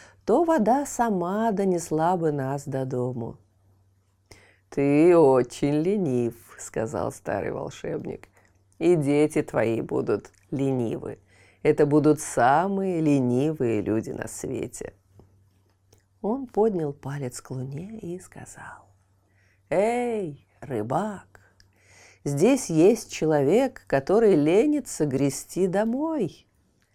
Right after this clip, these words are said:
Дотащи его лодку своим неводом». «Нет», —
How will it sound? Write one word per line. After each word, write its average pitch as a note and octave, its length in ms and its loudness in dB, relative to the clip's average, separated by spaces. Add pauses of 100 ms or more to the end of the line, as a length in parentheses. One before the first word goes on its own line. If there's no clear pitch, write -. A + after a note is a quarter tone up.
(300)
Дотащи A3+ 760 2
его C#3+ 240 2
лодку D3 680 2 (280)
своим D3 840 -2
неводом». C3 880 -2 (1800)
«Нет», — D3+ 580 -10